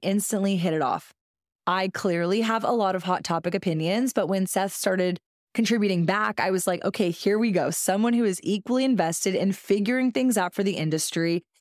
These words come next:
and asking the tough questions." And so I knew he would make a great guest on the podcast.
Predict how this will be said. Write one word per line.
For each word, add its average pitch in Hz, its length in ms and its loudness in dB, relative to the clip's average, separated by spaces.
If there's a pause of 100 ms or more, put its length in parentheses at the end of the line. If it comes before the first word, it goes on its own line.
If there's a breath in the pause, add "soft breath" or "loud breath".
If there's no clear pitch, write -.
(100)
and 196 220 0
asking 180 560 -2
the 185 80 2
tough 170 320 -4
questions." 156 680 -2 (220)
And 180 140 -2
so 180 300 -2
I 202 280 -2
knew 208 240 0
he 180 140 0
would 175 100 2
make 170 160 0
a 170 60 0
great 165 400 -2
guest 165 380 -2 (100)
on 160 180 -2
the 160 60 -2
podcast. - 760 -6